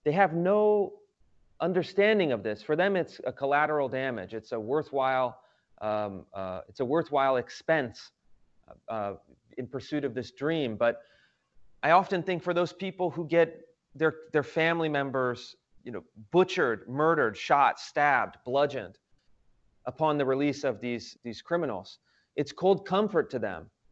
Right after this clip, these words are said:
that perhaps in Angela Davis's abstract scheme, this is leading towards something better.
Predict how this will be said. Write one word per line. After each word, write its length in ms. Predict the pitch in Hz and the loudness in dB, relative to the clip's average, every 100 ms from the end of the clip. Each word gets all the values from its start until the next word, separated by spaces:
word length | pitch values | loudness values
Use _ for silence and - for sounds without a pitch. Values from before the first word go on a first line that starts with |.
| _ _ | _ _
that 260 | - 147 - | 0 0 2
perhaps 540 | 151 131 156 160 - | 0 4 4 4 2
in 100 | 151 | -2
Angela 340 | 139 143 143 131 | 0 0 0 2
Davis's 520 | 139 139 135 139 123 | 4 2 0 -4 0
abstract 520 | 123 123 - 139 127 | 0 -2 0 0 0
scheme, 400 | - 147 139 131 | -6 -6 -4 -2
this 180 | 127 120 | -6 -8
is 120 | 104 | -8
leading 300 | 120 131 123 | -6 -4 -6
towards 280 | 123 117 107 | -6 -6 -6
something 360 | 117 107 107 98 | -10 -10 -10 -6
better. 360 | 87 92 82 | -6 -6 -10